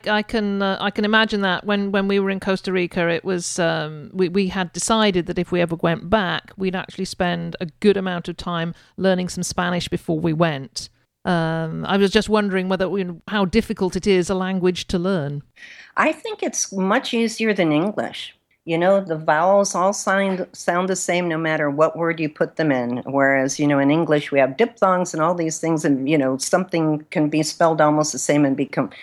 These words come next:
Speaker 2: uh, pronounced completely differently. So I think Spanish, there are a lot of, uh, Spanish language schools here. People will come and spend a, you know, a week or a month or however long they want to learn the language.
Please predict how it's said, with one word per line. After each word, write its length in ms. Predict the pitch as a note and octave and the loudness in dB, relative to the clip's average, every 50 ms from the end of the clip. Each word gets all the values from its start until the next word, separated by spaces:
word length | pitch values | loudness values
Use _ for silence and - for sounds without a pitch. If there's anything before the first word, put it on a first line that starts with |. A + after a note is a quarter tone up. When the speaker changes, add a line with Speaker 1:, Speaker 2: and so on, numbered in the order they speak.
| - - _ _ - | -20 -20 _ _ -8
Speaker 2:
uh, 80 | C3+ | -8
pronounced 500 | C3 - - D#3 D3 C#3+ D3 D3 D3 - | -4 0 2 2 4 4 2 2 -2 -4
completely 480 | - D3+ C#3+ - - D3+ - A2 C3+ C3+ | -6 -8 -6 -4 -4 -4 -4 -4 -4 -4
differently. 480 | B2 C3+ C3+ - - C3+ G2 C3 C3+ B2+ | -4 -4 -4 -4 -4 -4 -4 -4 -6 -4
So 140 | - - | -4 -4
I 100 | - F#4+ | -4 -4
think 220 | G4 - G4+ D4 - | -2 0 2 2 2
Spanish, 560 | - - - D#3+ E3 F#3 G#3 F#3 D3 - - | 2 0 0 2 2 2 2 0 -2 -4 -4
there 140 | D#3 F#3+ A3 | 0 0 2
are 40 | A#3 | 2
a 40 | |
lot 200 | A#3 A3+ A3 A#3+ | 4 4 2 2
of, 160 | B3+ F#3 E3+ - - - - - - _ _ - | 0 -2 -4 -6 -8 -10 -12 -18 -20 _ _ -6
uh, 180 | - D#3 D3 C#3+ | -2 0 0 0
Spanish 520 | C#3+ - - - D#3+ E3 F3 F3 - - | 0 -2 -2 -2 0 0 0 -2 -4 -4
language 360 | E3+ E3 E3 D#3+ D#3 D3 B2+ - | -4 -2 -2 -2 -2 -4 -6 -6
schools 440 | - - - D#3 E3+ F#3+ G3 - | -8 -8 -6 -4 -4 -4 -4 -4
here. 360 | - D3+ A#2+ G2 F2 F#2 - - | -2 -2 -2 -2 -2 -4 -6 -8
People 300 | - - E3 - F3 E3+ | -6 -6 -4 -2 0 0
will 140 | E3 D3 D3 | 2 0 0
come 240 | - - E3 D#3 D3+ | 0 2 2 2 2
and 100 | D3 D3 | 2 0
spend 380 | D3 - - D#3 D3 D3+ D3 C#3 | -2 -2 0 2 4 4 4 2
a, 200 | C3+ B2 B2 - _ _ _ - | 0 -2 -4 -6 _ _ _ 0
you 120 | E3+ D#3+ | 0 2
know, 100 | D3 C3+ | 2 2
a 40 | C3 | 0
week 340 | B2+ C#3 D#3 F3 E3+ - C#3+ | 0 -2 -2 -4 -4 -4 -2
or 120 | C3+ C3 | 0 0
a 40 | B2+ | 2
month 360 | B2+ C3+ C#3 D#3 F3 E3+ - | 2 2 0 0 -2 -4 -4
or 140 | C#3 B2+ B2 | -2 -2 -2
however 340 | C3 C#3+ C3+ C3+ C3 D3 D3 | 0 0 0 0 0 0 0
long 240 | D3 D3 C#3+ D3 C#3 | 0 0 0 0 0
they 120 | C#3 C3 | 0 -2
want 300 | C3 B2+ C3 C#3+ C#3 - | 0 0 0 -2 -2 -4
to 100 | - C#3+ | -4 -4
learn 260 | C3+ C3+ C3+ C3+ C3+ | -2 0 0 0 0
the 80 | C3 B2+ | 0 0
language. 600 | B2+ C3 C3+ D3 D3+ C#3+ G#2+ D#2 F2+ - - - | 0 0 0 0 0 0 -2 -2 -4 -8 -14 -20